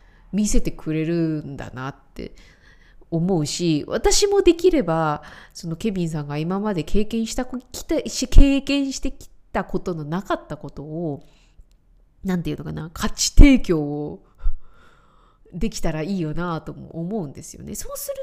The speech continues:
と、アイディアも広がるじゃないですか。自分一人で、なんかこう、悶々と考えてきた生き方、こういう生き方でいいのかわからないけれど、自分が知っている、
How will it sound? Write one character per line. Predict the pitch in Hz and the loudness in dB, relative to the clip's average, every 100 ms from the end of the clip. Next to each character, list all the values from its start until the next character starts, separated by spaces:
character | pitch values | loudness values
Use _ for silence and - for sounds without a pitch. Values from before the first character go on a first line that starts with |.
| 539 | -14
と、 | 403 415 330 180 - - - - _ | -12 -8 -6 -8 -14 -20 -20 -20 _
ア | - | -12
イ | |
デ | 403 523 554 554 | -10 -10 -4 -4
ィ | |
ア | |
も | 247 | -4
広 | - 214 240 | -6 -6 -4
が | 277 | -4
る | 294 | -4
じ | 269 | -6
ゃ | 151 | -8
な | 143 | -10
い | |
で | - | -14
す | 156 - | -20 -20
か。 | 147 - | -18 -16
自 | - 220 | -12 -8
分 | 311 403 | -6 -6
一 | 370 - 427 | -8 -6 -4
人 | 392 180 | -2 -2
で、 | 180 196 185 156 - - - - | -4 -4 -4 -6 -10 -20 -20 -10
な | 185 | -8
ん | 180 | -6
か | 160 | -8
こ | - | -8
う、 | 160 | -6
悶 | 202 226 | -4 -4
々 | 233 233 | -4 -6
と | 226 | -8
考 | 226 220 220 233 | -6 -8 -4 -4
え | 233 | -4
て | 165 | -6
き | - | -10
た | |
生 | - | -12
き | 151 - | -12 -10
方、 | 180 165 113 131 - | -8 -8 -10 -14 -14
こ | - 175 | -8 -4
う | |
い | 180 | -2
う | 180 | -4
生 | |
き | 180 | -6
方 | 175 185 170 | -8 -6 -4
で | |
い | 160 | -4
い | 160 | -6
の | 147 | -8
か | 139 135 - - - | -10 -10 -12 -20 -8
わ | 165 | 0
か | 196 | 2
ら | 220 | 2
な | 226 | 2
い | 175 | -2
け | 165 | -4
れ | 147 | -6
ど、 | 151 | -6
自 | 151 165 | -6 -4
分 | 196 | -4
が | 202 | -4
知 | - 175 | -4 -8
っ | |
て | - 220 | -6 -2
い | 214 | -2
る、 | 233 226 165 | 0 0 -2